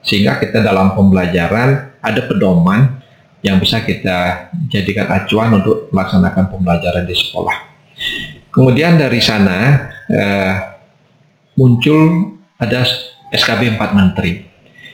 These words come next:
S K B empat menteri ini menjadi pedoman kita dalam pembelajaran di masa, masa darurat covid sembilan belas ini. Dalam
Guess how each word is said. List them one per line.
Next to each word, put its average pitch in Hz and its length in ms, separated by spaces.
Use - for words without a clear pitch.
S - 160
K 104 160
B 117 160
empat 113 240
menteri 117 320
ini 131 160
menjadi 110 240
pedoman 101 400
kita 117 240
dalam 101 320
pembelajaran 92 720
di 95 320
masa, 98 320
masa 98 320
darurat 95 400
covid 90 320
sembilan 92 320
belas 85 320
ini. - 240
Dalam 165 540